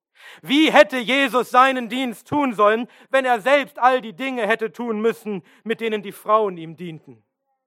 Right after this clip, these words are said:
Es ist der Feminismus, der uns einreden will,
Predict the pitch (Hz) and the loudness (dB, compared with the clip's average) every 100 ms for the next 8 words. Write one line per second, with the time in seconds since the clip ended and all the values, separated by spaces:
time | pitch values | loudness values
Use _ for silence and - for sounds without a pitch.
0 | _ _ _ _ _ _ _ _ _ _ | _ _ _ _ _ _ _ _ _ _
1 | _ _ _ _ _ _ _ _ _ _ | _ _ _ _ _ _ _ _ _ _
2 | _ _ _ _ _ 170 156 175 190 190 | _ _ _ _ _ -12 -6 -6 -4 -2
3 | 190 247 - 175 127 - 165 160 220 190 | 0 0 -4 -10 -10 -8 -6 -6 -2 -2
4 | 202 190 165 151 156 160 139 | -2 -4 -6 -10 -10 -6 -4